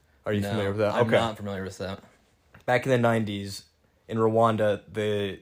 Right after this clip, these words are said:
Speaker 1: government is controlled by an ethnic group called the Hutus, and they didn't like the Tutsis, so they did a genocide on the Tutsis.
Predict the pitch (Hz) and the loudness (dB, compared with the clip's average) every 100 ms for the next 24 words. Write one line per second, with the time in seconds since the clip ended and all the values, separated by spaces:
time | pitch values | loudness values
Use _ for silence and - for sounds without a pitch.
0 | - - 120 123 113 113 - 113 104 104 | -10 -2 0 0 -6 -8 0 0 2 0
1 | 98 95 104 - 92 104 101 - 101 92 | 0 -4 -6 -6 -8 -8 -8 -6 -6 -6
2 | - 104 101 87 82 95 - _ _ _ | -10 -10 -10 -14 -16 -16 -18 _ _ _
3 | _ - 98 104 127 120 113 104 - 113 | _ -12 -6 -4 0 0 -2 -4 -4 -6
4 | - 95 92 95 - - 101 98 95 92 | -6 -10 -10 -14 -12 -8 -4 -4 -4 -6
5 | 92 87 _ _ _ - 117 104 95 113 | -8 -10 _ _ _ -12 -6 -6 -2 -2
6 | 104 92 90 90 87 90 98 87 78 80 | -2 -4 -4 -4 -6 -10 -12 -12 -14 -14
7 | 95 | -16